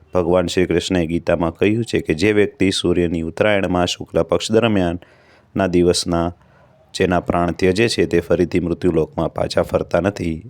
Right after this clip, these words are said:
આ જ કારણથી મહાભારતના યુદ્ધમાં બાણથી છલકનાર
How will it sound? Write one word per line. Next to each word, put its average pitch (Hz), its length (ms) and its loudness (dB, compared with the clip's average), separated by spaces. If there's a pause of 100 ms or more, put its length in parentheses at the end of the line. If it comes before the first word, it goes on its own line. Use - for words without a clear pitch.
(100)
આ 82 160 2
જ 78 120 -4
કારણથી 92 600 0 (440)
મહાભારતના 85 680 -2
યુદ્ધમાં 90 520 -2
બાણથી 87 500 0 (120)
છલકનાર 98 500 2